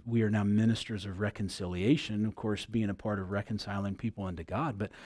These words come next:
but really, when you just think about how much of a reconciler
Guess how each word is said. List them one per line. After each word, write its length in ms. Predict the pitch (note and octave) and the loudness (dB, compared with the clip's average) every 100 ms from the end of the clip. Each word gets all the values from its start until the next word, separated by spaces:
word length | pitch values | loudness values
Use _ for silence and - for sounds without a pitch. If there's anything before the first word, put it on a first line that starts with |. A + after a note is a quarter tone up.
| - | -16
but 120 | - - | -12 -4
really, 320 | A#2+ D#3 E3+ | 6 10 10
when 120 | A2 G#2 | 8 4
you 40 | |
just 240 | A2 - | 0 -4
think 180 | - B2+ | -2 0
about 240 | A2+ A2+ - | 2 0 0
how 200 | - C3 | 0 2
much 420 | A2+ A2+ D#3 - | 4 4 2 -2
of 100 | G#2+ | -6
a 60 | |
reconciler 920 | G2 G2 D3 - A2+ - G2 F#2+ F2 | -4 0 0 2 -2 -2 -4 -4 -4